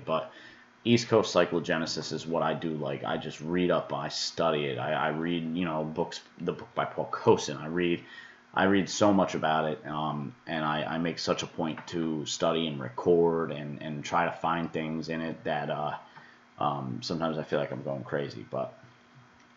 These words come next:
anyway, enough about that. The board's great, um, but we're gonna talk a little bit about how the weather boards work. So basically, it's, it's kind of a weird concept, uh, when you think about it. And, and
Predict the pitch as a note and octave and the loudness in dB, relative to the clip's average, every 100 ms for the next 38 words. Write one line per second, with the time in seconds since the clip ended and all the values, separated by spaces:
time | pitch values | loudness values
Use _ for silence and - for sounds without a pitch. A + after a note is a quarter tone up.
0 | - - _ _ - - - G#2+ G2+ E2 | -20 -20 _ _ -20 -20 2 6 6 6
1 | D#2+ - - - G2+ G#2+ A2 G2+ F2+ E2+ | 2 0 -8 -4 4 6 6 6 6 4
2 | E2 D#2 E2+ E2+ F2+ E2+ - D2+ D2+ - | 2 0 0 4 6 4 -2 0 0 -4
3 | - - - - - E2+ E2 E2 E2+ F2+ | -12 -20 -20 -8 0 2 4 2 6 6
4 | - A2+ A#2+ A#2+ A2+ G2+ G2+ F#2+ F#2 D#2+ | 8 8 8 8 4 6 6 6 6 4
5 | C#2+ D#2 - - - - G2+ F2+ F2+ - | 2 -2 -8 -20 -20 -2 6 6 6 4
6 | F2 F2 E2+ E2+ E2+ D2+ E2 D#2 - D#2+ | 4 4 4 4 4 2 2 0 0 -2
7 | C#2 - - F#2 - D#3 G3 - - G2 | -4 -4 0 2 4 2 2 -2 0 4
8 | F2+ F2 F2+ - - G2+ - - G#3+ D#3 | 4 4 0 -4 -4 -4 -4 2 2 4
9 | F#2+ D#2 F#2+ G2 D#2+ - E2+ E2 - C2 | 0 0 4 4 2 0 -2 -2 -2 -4
10 | B1 - - - - - - - E2+ D#2 | -4 -6 -8 -10 -12 -16 -20 2 6 6
11 | D2+ - - - - G#2 F2+ D2+ F2+ - | 4 0 -8 -16 0 2 4 2 0 0
12 | C2+ C#2+ C#2 C2 D#2 D#2+ D2+ E2 D#2+ D#2 | 2 2 2 0 0 -2 -2 -2 -2 -2